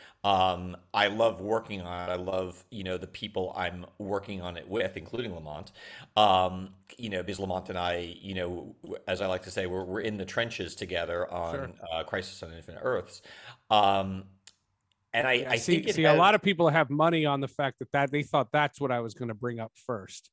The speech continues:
Speaker 1: Ah,
Speaker 2: I'm
Speaker 1: interesting.
Speaker 2: such a fanboy of
Speaker 1: Ah.
Speaker 2: Crisis on Infinite Earth. So
Speaker 1: Yeah.
Speaker 2: just y-, indulge me, indulge
Speaker 1: Oh,
Speaker 2: me.
Speaker 1: sure. Yeah, absolutely. So, so,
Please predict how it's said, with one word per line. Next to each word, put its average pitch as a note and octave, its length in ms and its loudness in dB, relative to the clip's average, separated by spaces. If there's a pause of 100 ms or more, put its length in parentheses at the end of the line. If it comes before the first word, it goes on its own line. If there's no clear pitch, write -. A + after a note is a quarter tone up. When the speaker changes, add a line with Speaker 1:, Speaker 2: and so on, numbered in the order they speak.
(120)
Speaker 1:
Ah, F3+ 420 12
Speaker 2:
I'm E3 80 8
Speaker 1:
interesting. G#3+ 420 0
Speaker 2:
such F#3 260 6
a E3 80 4
fanboy C3+ 880 0
of A#2+ 280 2
Speaker 1:
Ah. A#2+ 100 2
Speaker 2:
Crisis C3+ 340 2
on C3 80 0
Infinite B2 320 -2
Earth. A#2+ 220 -2 (300)
So F3+ 340 6
Speaker 1:
Yeah. A2+ 160 -2
Speaker 2:
just E3+ 240 0 (100)
y-, D#3 140 -4
indulge D#3 520 0
me, G2 100 -20 (100)
indulge C3+ 380 -2
Speaker 1:
Oh, D3 80 0
Speaker 2:
me. - 40 -12
Speaker 1:
sure. G#3 160 -4
Yeah, C3+ 300 2
absolutely. D#3+ 340 2
So, - 200 0
so, F3+ 280 0